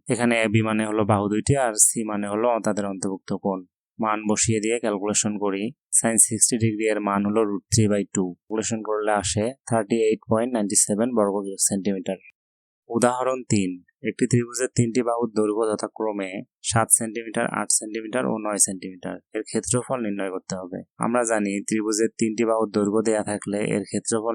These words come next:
নির্ণয়ের সূত্র হবে root over S into S minus A into S minus B into S minus C। এখানে এস মানে হলো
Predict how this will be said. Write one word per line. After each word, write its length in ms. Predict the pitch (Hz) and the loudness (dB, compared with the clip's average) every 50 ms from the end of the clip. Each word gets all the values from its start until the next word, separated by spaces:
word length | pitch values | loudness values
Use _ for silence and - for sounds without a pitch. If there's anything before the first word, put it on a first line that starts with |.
| 107 | -4
নির্ণয়ের 300 | 104 101 101 104 104 101 - | -4 -6 -8 -6 -4 -2 -2
সূত্র 240 | - 101 - - - 107 104 98 | -2 -4 -6 -6 -4 -4 -4 -4
হবে 220 | 95 87 95 95 95 101 127 147 _ _ _ - 107 | -6 -6 -4 -4 -4 -4 -6 -8 _ _ _ -4 0
root 180 | 104 107 107 101 113 110 | 2 2 4 4 4 2
over 260 | 107 101 107 113 120 123 - - - 107 107 - | 2 2 2 2 2 0 0 -2 -2 0 2 2
S 20 | - 113 | 2 0
into 240 | 107 107 98 - 120 123 - 110 107 - | -2 -10 -10 -6 -4 -2 -2 0 0 0
S 20 | - - | 0 -2
minus 280 | 107 104 107 107 - - 117 113 | -4 -6 -4 -2 -2 -2 0 -2
A 40 | 123 135 139 143 - _ _ _ - | -4 -4 -6 -8 -12 _ _ _ -8
into 160 | 107 104 95 107 104 101 | -6 -4 -2 -2 -2 0
S 20 | - - | 0 -2
minus 220 | 110 110 110 107 101 107 | -2 -4 -4 -8 -10 -10
B 20 | 131 135 120 | -8 -8 -6
into 140 | 107 110 104 98 92 | -4 -2 -2 0 -2
S 20 | - - | -2 -4
minus 200 | 98 98 90 - - | -6 -4 0 2 2
C। 20 | - - 95 92 _ _ - - | 2 0 -6 -12 _ _ -6 -4
এখানে 220 | 113 - 117 113 113 113 | -2 0 0 2 2 4
এস 80 | 104 - - | 2 2 2
মানে 140 | 120 117 117 117 | 0 0 0 0
হলো 120 | 117 117 | 2 2